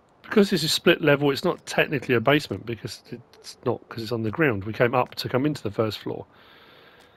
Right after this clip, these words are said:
And then down here, we've got another kind of cinema room.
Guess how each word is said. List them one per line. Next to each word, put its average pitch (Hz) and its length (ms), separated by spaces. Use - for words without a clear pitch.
And 123 100
then 135 140
down 147 220
here, 160 200
we've 151 120
got 143 80
another 143 240
kind 143 180
of 127 80
cinema 156 380
room. 160 280